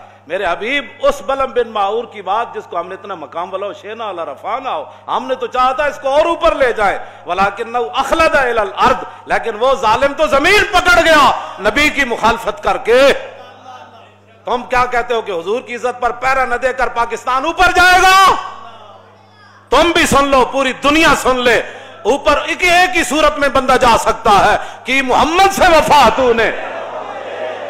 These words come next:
हाँ, एक ही ऊपर जाने की सूरत है कि मोहम्मद से, बस एक ही सूरत है। तो अल्लाह ने क्या फरमाया?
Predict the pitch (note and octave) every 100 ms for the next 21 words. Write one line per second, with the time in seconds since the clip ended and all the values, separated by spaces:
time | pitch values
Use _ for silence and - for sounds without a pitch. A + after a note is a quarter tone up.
0 | - - - - - - - - - -
1 | - - - D3+ F#3 D3 - F#3+ C4+ D4
2 | D4 C#4+ C4+ B3 A#3+ A#3+ A3 G3 G#3 G3+
3 | F3+ E3+ A2+ - - - - G#3 A#3+ A3+
4 | F#3 A#3+ C4 - C4 G4+ - - - -
5 | - - - - - - - - - -
6 | - - - - - - - G#3 A3+ -
7 | - G#3 A#3 A#3 F3+ E3 D#3 - - -
8 | - - - - - C3 D#3+ G3+ G3+ -
9 | G3+ F3+ D3 C#3